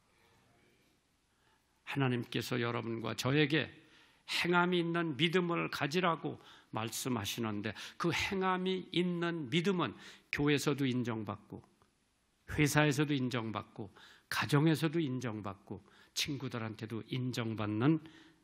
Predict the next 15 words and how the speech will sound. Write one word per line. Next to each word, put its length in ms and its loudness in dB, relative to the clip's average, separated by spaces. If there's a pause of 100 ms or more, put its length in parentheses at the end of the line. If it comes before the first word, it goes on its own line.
(560)
신앙인 640 0
줄 260 -6 (340)
믿습니다. 680 -6 (1600)
하나님, 600 8 (600)
은혜 300 10
감사합니다. 1040 2 (540)
다음 380 4
주일은 680 0 (280)
추수감사절입니다. 1500 0 (580)
일 220 6
년 240 6
동안에 420 6
저희들 440 2
건강으로 720 0
지켜주시고 1120 -4